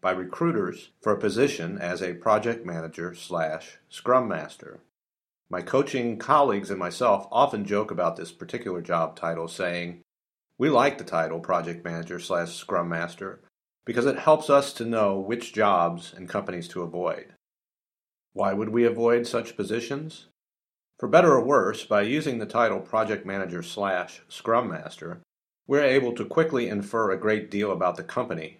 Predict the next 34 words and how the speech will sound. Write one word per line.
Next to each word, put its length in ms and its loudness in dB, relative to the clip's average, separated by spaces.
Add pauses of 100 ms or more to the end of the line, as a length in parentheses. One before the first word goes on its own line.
and 100 -10
their 120 -4
experience 520 -4
with 140 -8
Agile, 480 -6 (640)
most 300 0
of 100 -4
it 260 -10
not 360 -4
positive. 560 -4 (1300)
The 80 -12
first 240 4
thing 140 2
we 100 2
notice 400 4
about 240 2
a 40 -4
company 380 -4
using 440 -4
this 180 -12
title 480 -6 (460)
is 100 -6
that 140 0
they 100 4
usually 320 2
have 260 -2
little 280 2
or 260 0
no 360 0
understanding 600 -6
of 100 -8
Agile 520 -2
and 140 -12
Scrum. 540 -4